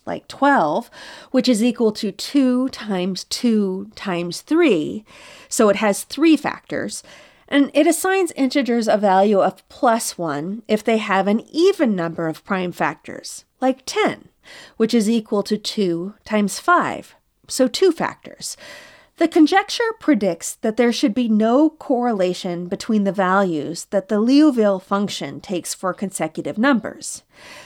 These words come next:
Many state-of-the-art methods for studying prime numbers break down when it comes to measuring parity, which is precisely what Chawla's conjecture is all about. Mathematicians hoped that by solving it,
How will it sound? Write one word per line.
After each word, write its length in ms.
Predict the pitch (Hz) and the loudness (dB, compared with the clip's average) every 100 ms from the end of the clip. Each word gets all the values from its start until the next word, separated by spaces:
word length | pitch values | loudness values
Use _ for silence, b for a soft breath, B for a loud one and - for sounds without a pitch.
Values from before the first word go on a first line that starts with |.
| B B - | B B 0
Many 280 | 403 494 427 | 0 0 -2
state-of-the-art 840 | - - 226 247 214 202 190 185 | -6 0 2 2 2 2 0 0
methods 420 | 185 180 185 175 | -4 -2 -4 -6
for 160 | - 185 | -6 -6
studying 560 | - 220 196 208 190 | -2 0 2 0 -2
prime 400 | - 185 185 180 | -4 -4 -2 -2
numbers 540 | 175 190 175 160 156 - | 0 0 -2 -4 -6 -8
break 420 | - 220 247 - | 0 2 2 0
down 460 | 202 190 180 139 | 0 2 0 -4
when 140 | 160 196 | -4 -4
it 120 | 214 | -4
comes 380 | - 196 202 - | -6 -2 -2 -2
to 160 | 254 | 0
measuring 600 | 208 180 175 175 175 170 | 0 0 -2 -2 -4 -4
parity, 600 | 165 - 302 240 180 - - B B | -8 0 2 4 0 -4 -12 B B
which 160 | 302 330 | -2 0
is 80 | |
precisely 720 | - 339 - - 349 339 415 349 | 0 -2 -2 0 0 0 -2 0
what 200 | 294 - | 0 -2
Chawla's 540 | - 170 185 202 185 | -4 0 2 0 -2
conjecture 640 | 226 190 185 151 - 180 - | -4 -4 -4 -8 -8 -8 -6
is 120 | 185 | -6
all 240 | 175 170 | -2 -2
about. 540 | 147 240 208 - 285 - B B B B - | -2 -2 -2 -4 -12 -20 B B B B 0
Mathematicians 760 | 320 359 392 359 320 311 240 | 2 2 0 0 2 2 0
hoped 440 | - 247 247 - 233 | 0 0 0 0 -2
that 140 | 196 - | -2 0
by 140 | 196 | -2
solving 640 | - - 320 480 440 180 | -2 2 2 2 0 -2
it, 260 | 139 - | -4 -12